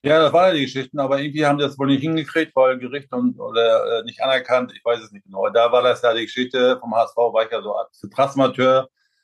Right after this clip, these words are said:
Und dann gab's ja gewisse Regelungen, Statuten wahrscheinlich, dass es nur bis dahin geht und dann, äh, auf einmal, äh, wollten sie da wohl rumeiern und irgendwie waren wir hin und her und dann, aber irgendwie hat's wohl noch geklappt, wahrscheinlich gab's noch ein bisschen Ärger, außenrum, pressemäßig, blablabla und dann, ja, ja,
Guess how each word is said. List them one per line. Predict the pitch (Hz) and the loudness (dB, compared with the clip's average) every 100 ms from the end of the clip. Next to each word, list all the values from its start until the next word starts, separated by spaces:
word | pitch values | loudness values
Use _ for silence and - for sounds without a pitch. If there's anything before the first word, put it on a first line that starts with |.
| _ _ _ | _ _ _
Und | 113 113 110 | -2 -2 0
dann | 117 | 0
gab's | 120 117 | 0 0
ja | 123 | -2
gewisse | 113 110 110 | -4 -2 -2
Regelungen, | 104 139 139 139 131 127 127 | 2 2 4 2 2 2 0
Statuten | 120 107 131 135 | -4 -8 -8 -2
wahrscheinlich, | 123 117 120 113 | -2 0 -4 -4
dass | 110 | -6
es | 104 101 | -8 -4
nur | 113 113 117 98 | -2 2 0 0
bis | 107 | -4
dahin | - 107 107 | 0 2 0
geht | 104 117 123 | -4 -6 -6
und | 110 101 | -12 -6
dann, | 107 104 | -6 -6
äh, | 101 104 104 | -10 -6 0
auf | 104 104 | 0 0
einmal, | 107 101 101 101 101 | -4 0 2 2 0
äh, | 101 101 95 95 | -4 -14 -16 -2
wollten | 98 95 | 0 0
sie | - 98 | -8 -8
da | 92 | -8
wohl | 95 | -8
rumeiern | 92 - - 120 120 120 117 | -6 -2 -2 2 2 2 -4
und | 95 _ _ _ _ _ _ _ - | -14 _ _ _ _ _ _ _ -2
irgendwie | 135 151 143 139 135 131 | 0 0 2 2 4 4
waren | 135 | 2
wir | 127 | 2
hin | 120 | 2
und | 127 120 | 2 2
her | 127 139 143 | 2 2 2
und | 120 110 | 0 -6
dann, | 113 113 104 - | -6 -6 -10 -10
aber | 110 110 | -2 -2
irgendwie | 113 113 | 0 -2
hat's | 107 | 0
wohl | 107 | 0
noch | 104 | 0
geklappt, | 101 127 123 | 0 0 -2
wahrscheinlich | 104 107 107 | -4 -6 -4
gab's | 110 - | -4 -4
noch | 107 | -6
ein | 101 | -6
bisschen | 101 104 | -10 -2
Ärger, | 127 139 131 123 123 | 0 2 4 4 2
außenrum, | 135 127 127 123 127 117 - | 0 -2 -2 0 0 -2 -4
pressemäßig, | 127 123 120 117 120 113 | -4 -2 -6 -8 -10 -12
blablabla | 110 127 123 110 139 | -2 2 2 2 2
und | 135 123 | 2 -2
dann, | 117 113 | -4 -4
ja, | 107 | -4
ja, | 101 | -4